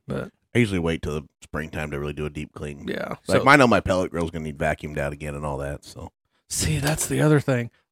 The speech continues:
Speaker 1: This new, uh, Pro Series that I bought from, or the, I'm sorry, the Elite Series from Pit Boss. <clears throat> Shout out. <laughs> Um,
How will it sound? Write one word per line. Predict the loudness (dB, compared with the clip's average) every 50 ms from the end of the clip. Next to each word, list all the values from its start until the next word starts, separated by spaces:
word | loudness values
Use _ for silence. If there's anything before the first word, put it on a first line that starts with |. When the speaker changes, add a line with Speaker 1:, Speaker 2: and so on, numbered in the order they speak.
| _ 2
Speaker 1:
This | 4 4 4 4
new, | 6 6 8 8 8 8 6 4 2 2
uh, | 2 2 2 2 0 -4 -6 -6 -10 -12 _ _ _ 0
Pro | 6 8 8 8
Series | 8 6 4 4 4 6 4 4 4 4 4
that | 6 6
I | 6
bought | 8 8 8 8 8 8 6 2 -4
from, | -10 -4 0 2 2 2 2 2 2
or | 4 4
the, | 4 4
I'm | 2 2
sorry, | 6 6 6 6 6
the | 4 4
Elite | 2 4 4 4 2 2 0 -6 -6
Series | -4 -4 -4 -4 -4 -4 -2 -2 -4 -4 -6 -16 _ _ _ _ _ _ _ _ _ _ _ _ _ _ _
from | 4 4 6 6 6 4 2
Pit | 4 4 4 4
Boss. | 4 4 4 4 2 0 -6 -14 -8 _ 6
<clears throat> | 8 8 8 8 6 2 _ -10
Shout | -8 -4 -2 0 2
out. | 0 0 _ _ _ _ _ _ _ _ _ _ _ _ _ _ _ _ _ _ _ _ _ _ _ _ _ _ _ -8
<laughs> | -8 -8 -4 0 0 0 2 2 0 0 -2 -4 -6 -10 -14 _ _ _ _ _ _ _ _ -20 _ _ 4
Um, | 6 8 8 8 6 2